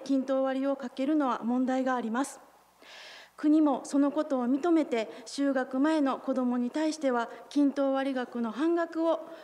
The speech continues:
公費負担することになっています。ところが、森山市は一人当たりの均等割額を医療費給付費分で三千五百八十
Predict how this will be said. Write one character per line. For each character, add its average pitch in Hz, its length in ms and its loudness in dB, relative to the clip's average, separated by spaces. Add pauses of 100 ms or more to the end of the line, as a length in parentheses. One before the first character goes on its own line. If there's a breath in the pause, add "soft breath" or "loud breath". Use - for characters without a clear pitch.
公 302 180 0
費 277 160 0
負 294 120 -4
担 254 200 -2
す 320 140 -4
る 330 100 -2
こ 349 140 -4
と 277 100 0
に 233 240 0
な 202 120 -6
っ - 40 -16
て - 140 -10
い 214 100 -6
ま 240 160 -4
す。 - 160 -12 (520 loud breath)
と 320 120 -2
こ 349 120 0
ろ 359 120 2
が、 262 320 0
森 277 180 2
山 277 260 2
市 262 120 -6
は 226 120 -2
一 247 200 -4
人 247 140 0
当 277 60 -2
た 294 140 -2
り 269 100 0
の 240 120 -2
均 247 280 -4
等 254 180 -2
割 262 220 -2
額 294 300 0
を 220 180 -2
医 226 60 -6
療 269 280 0
費 277 320 -4
給 302 220 -2
付 302 360 -2
費 285 220 -6 (920)
分 226 300 -2
で 294 220 0 (240 loud breath)
三 262 340 0
千 269 240 0
五 302 100 2
百 302 280 -2
八 277 360 -6
十 247 260 -6